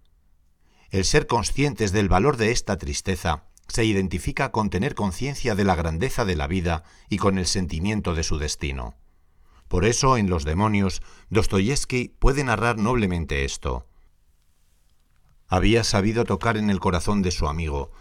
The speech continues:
las cuerdas más profundas y provocar en él la primera sensación, indefinida aún,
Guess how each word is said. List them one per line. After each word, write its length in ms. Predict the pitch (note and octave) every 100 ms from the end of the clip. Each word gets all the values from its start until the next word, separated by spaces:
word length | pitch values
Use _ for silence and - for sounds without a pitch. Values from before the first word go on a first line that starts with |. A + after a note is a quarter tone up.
| - -
las 200 | E2 D#2+
cuerdas 500 | - A#2+ B2 B2+ -
más 200 | F2+ -
profundas 840 | - F#2+ - G2+ F#2 C2 B1 - - - _ _
y 140 | G2
provocar 500 | D#2+ F2+ D#2+ D2+ G2+
en 140 | F#2+ F2+
él 240 | F#2 E2+ - -
la 180 | F#2 F#2
primera 340 | E2 F2 A#2+ G#2+
sensación, 760 | G2 F2+ - - G2 C2+ A#1+ - -
indefinida 560 | A2+ F#2 - G2 C3 F2+
aún, 340 | D#2+ E2 D2